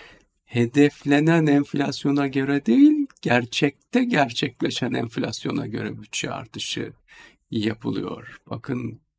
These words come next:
bir gerçekleşen enflasyon var, gerçekte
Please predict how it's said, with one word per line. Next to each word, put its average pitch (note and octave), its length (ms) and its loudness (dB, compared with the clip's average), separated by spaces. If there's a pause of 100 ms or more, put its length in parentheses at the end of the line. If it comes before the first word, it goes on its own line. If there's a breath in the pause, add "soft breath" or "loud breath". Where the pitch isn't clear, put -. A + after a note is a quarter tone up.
(460)
bir A#2 240 -4
gerçekleşen A#2 680 -4
enflasyon E3+ 680 -6
var, G3 180 -4 (440 loud breath)
gerçekte A#2+ 800 -4